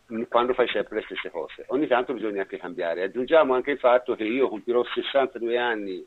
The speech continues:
il dodici d'agosto e comincio a essere un po' vecchio per questo. Ho una serie di impegni l'anno prossimo lavorativi notevoli e quindi non potevo più seguire il podcast di,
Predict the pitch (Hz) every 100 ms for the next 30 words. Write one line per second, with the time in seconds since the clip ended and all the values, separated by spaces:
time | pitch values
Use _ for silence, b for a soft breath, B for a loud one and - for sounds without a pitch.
0 | _ - 90 98 98 104 95 85 - 147
1 | 160 _ b b b b _ - - 127
2 | 123 113 107 113 104 110 107 107 - 92
3 | 92 - 78 - 135 147 - 98 90 90
4 | 82 78 78 82 82 101 95 90 90 98
5 | 95 90 87 90 90 95 98 - - 92
6 | 90 90 95 98 92 87 - _ _ _
7 | _ _ _ _ - 92 101 87 113 156
8 | - B B B B _ 107 - 123 110
9 | 107 107 123 131 120 - 135 135 - 123
10 | 98 120 120 110 - 113 110 - 110 -
11 | - 107 95 _ _ _ _ _ _ _
12 | 98